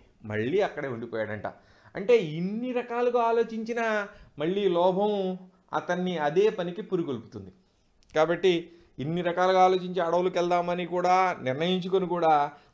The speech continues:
మళ్ళీ లోభం వల్ల అక్కడే ఉండి ఎలాగైనా సరే మళ్ళీ డబ్బు సంపాదించాలనే ఆలోచన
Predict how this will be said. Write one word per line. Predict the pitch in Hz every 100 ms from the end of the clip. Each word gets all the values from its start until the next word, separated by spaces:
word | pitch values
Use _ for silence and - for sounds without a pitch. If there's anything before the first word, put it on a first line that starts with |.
| -
మళ్ళీ | 127 180 214
లోభం | 196 180 170 165 151
వల్ల | 139 170 247 220 - 127
అక్కడే | 127 160 165
ఉండి | 151 139 143 220 220 - -
ఎలాగైనా | 135 196 196 190 175
సరే | 170 151
మళ్ళీ | 143 143 190 208 202
డబ్బు | 170 147
సంపాదించాలనే | 151 143 139 135 131 127 127 123 117
ఆలోచన | 117 117 113 175